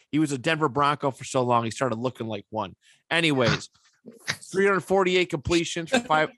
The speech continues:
Speaker 1: on five hundred fifty-one attempts, four thousand thirty passing yards, twenty-five touchdowns, ten I N, I N Ts. He had seven more passing yards than Steve Young, and he had six less I N Ts than Steve Young as well. Goat faced,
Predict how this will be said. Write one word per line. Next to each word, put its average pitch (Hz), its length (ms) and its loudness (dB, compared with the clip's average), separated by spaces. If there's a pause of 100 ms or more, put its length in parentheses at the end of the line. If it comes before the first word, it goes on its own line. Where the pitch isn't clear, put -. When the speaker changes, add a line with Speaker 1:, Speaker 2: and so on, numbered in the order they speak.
(100)
Speaker 1:
on 135 180 0
five 160 180 2
hundred 156 140 -2
fifty-one 151 320 -2
attempts, 156 500 -2 (460)
four 180 180 2
thousand 160 400 2
thirty 151 240 0
passing 143 420 -2
yards, 135 240 0
twenty-five 147 480 -2
touchdowns, 123 720 -4
ten 143 200 -2
I 127 180 0
N, 120 200 -4 (180)
I 117 160 -4
N 107 160 -8
Ts. 95 460 -12 (400)
He 120 60 -4
had 113 140 -2
seven 175 320 -2
more 170 160 2
passing 151 420 -2
yards 143 200 0
than 139 100 -10
Steve 135 320 -8
Young, 127 340 0 (360)
and 110 140 -6
he 110 80 -4
had 98 140 -8
six - 320 -2
less 143 220 0
I 127 160 2
N 117 120 -2
Ts 110 420 -12 (380)
than 110 120 -6
Steve 110 260 -4
Young 107 160 -6
as 101 160 -10
well. 110 280 -6 (400)
Goat 123 320 2 (420)
faced, - 440 -4